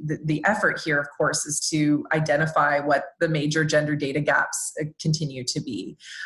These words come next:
Um, we also wanted to use this opportunity, um, to highlight all of the work that's happened since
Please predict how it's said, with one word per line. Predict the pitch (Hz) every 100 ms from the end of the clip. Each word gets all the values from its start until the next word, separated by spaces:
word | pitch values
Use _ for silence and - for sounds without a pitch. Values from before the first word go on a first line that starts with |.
| -
Um, | 175 170 160 160 -
we | 202 196
also | 233 240 226 190 170
wanted | 160 160 160 156 151 -
to | 160 147 135 151
use | 147 165 160
this | 160 156
opportunity, | 139 - 151 165 151 147 147 139 139 151
um, | 147 -
to | 156
highlight | - 180 165 156 143 -
all | 160 156 156
of |
the | 156
work | 143 131 -
that's | 143 -
happened | 143 - 147
since | - 208 202 190